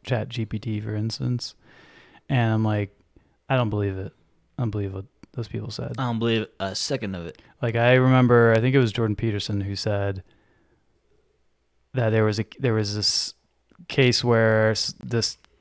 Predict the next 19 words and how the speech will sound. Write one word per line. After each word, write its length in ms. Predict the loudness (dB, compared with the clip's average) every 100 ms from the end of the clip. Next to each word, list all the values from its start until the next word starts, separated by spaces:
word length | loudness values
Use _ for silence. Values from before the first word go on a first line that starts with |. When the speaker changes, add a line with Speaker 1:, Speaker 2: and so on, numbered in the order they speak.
| -20 -8
Speaker 1:
guy 300 | 0 4 6
at 240 | 6 4 2
Twitter 420 | 0 4 4 6
or 60 | 4
whatever 600 | 4 4 4 4 2 -2 _ -20 -20 -20 _ _
needed 500 | 0 2 2 2 0 -2
to 120 | 0
get 280 | 2 0 -4 -8
his 220 | -4 -2
work 220 | -2 0
done, 460 | 0 2 4 2 -2 _ _ _ -4
and 720 | -2 0 0 -2 -2 -4 -6 _ _ _ _
for, 260 | -2 -2
'cause 240 | -2 -2 0
Elon 320 | 2 2 2
took 200 | 0 -2
over, 440 | 0 2 2 0 -4
Speaker 2:
Mm-hmm. 160 | -6 -2
Speaker 1:
right? 280 | 0 -2